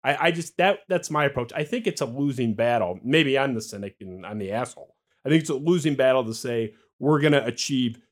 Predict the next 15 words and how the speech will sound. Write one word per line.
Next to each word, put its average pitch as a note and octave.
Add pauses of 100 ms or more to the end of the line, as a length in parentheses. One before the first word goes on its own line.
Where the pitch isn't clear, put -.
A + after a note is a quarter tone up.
(180)
Georgia, D#3+
Alabama B2+
level A2+ (440)
fan B2+
interest, B2+
fan A#2
fervor. C3 (240)
I, A#2 (520)
I'm E3+
dubious. D#3+
I'm C#3+
not D#3
saying D3
it's B2
impossible. C#3+